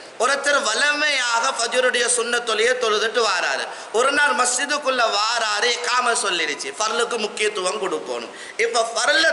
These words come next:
தொழுதலுக்கு பின்னால, ஃபர்லுக்கு பின்னால நாங்க ஞாபகப்படுத்தினோம், ஏனைய சுன்னத்தான தொழுகையை தொழக்கூடாதுன்னு சொல்லி. இருந்தாலும், நபியுடைய ஒரு ஹதீஸ் இருக்குது, வளமையா தொழுதுட்டு வந்திருக்கிறார்.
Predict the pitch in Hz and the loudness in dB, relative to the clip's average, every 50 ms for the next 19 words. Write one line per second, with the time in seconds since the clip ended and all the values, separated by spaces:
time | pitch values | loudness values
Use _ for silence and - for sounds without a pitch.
0 | 320 - 240 240 240 269 277 285 277 262 247 - 214 214 214 - - 185 185 185 | 2 0 0 2 2 4 4 4 2 2 0 0 -2 -4 -4 -4 -4 -4 -4 -2
1 | 180 175 175 170 170 175 170 160 156 - - - - - - - - - - - | -2 -2 0 0 0 0 0 -2 -2 -4 -8 -10 -12 -16 -16 -18 -18 -20 -20 -18
2 | - - - 226 247 277 302 311 330 320 320 320 320 - 262 254 254 262 269 269 | -8 -4 -2 -2 0 2 2 2 2 2 2 0 0 0 0 0 2 2 2 2
3 | 269 262 240 240 233 226 220 240 269 262 262 262 - 247 233 - 220 214 214 214 | 2 2 0 0 0 0 2 2 2 2 0 0 2 0 0 0 0 0 0 0
4 | 220 214 214 208 208 208 202 196 202 - - - - - 196 226 262 269 277 254 | 0 0 0 2 2 0 0 -2 -4 -8 -10 -8 -6 -4 -2 0 0 2 2 2
5 | 240 233 - - 240 240 254 269 277 269 269 247 240 233 226 226 226 220 214 220 | 2 2 2 2 2 0 0 0 -2 0 0 0 2 2 2 0 0 0 0 0
6 | 220 220 214 214 208 - - 214 226 233 233 233 - 226 254 294 320 330 320 302 | 2 2 2 0 0 0 0 0 2 2 0 0 -2 -4 -2 2 4 4 4 4
7 | 269 247 233 208 202 - 196 180 175 175 165 - - - - - - 170 185 220 | 4 4 2 0 -2 -4 -4 -4 -4 -6 -8 -10 -12 -16 -16 -14 -8 -2 0 2
8 | 269 294 294 262 240 226 226 208 202 202 196 - 170 165 - 220 254 294 330 339 | 2 2 2 2 0 -2 0 0 -2 -2 -4 -4 -6 -6 -4 -2 -2 0 4 4
9 | 311 285 277 - - 240 226 233 226 208 208 - 202 190 185 - 180 175 170 170 | 4 4 4 2 0 -2 -2 -2 -2 -2 -2 -2 -2 -4 -4 -4 -4 -4 -2 -2
10 | 165 160 165 - - - - - 147 165 170 180 202 233 262 262 262 262 254 233 | -2 -2 -4 -6 -12 -12 -6 -4 -2 0 0 2 2 2 2 2 2 2 2 2
11 | 214 233 233 226 214 202 196 196 202 196 190 185 190 180 175 170 170 170 160 160 | 2 2 2 2 0 -2 -2 -2 -2 -2 -2 -2 0 0 0 0 0 0 -2 -2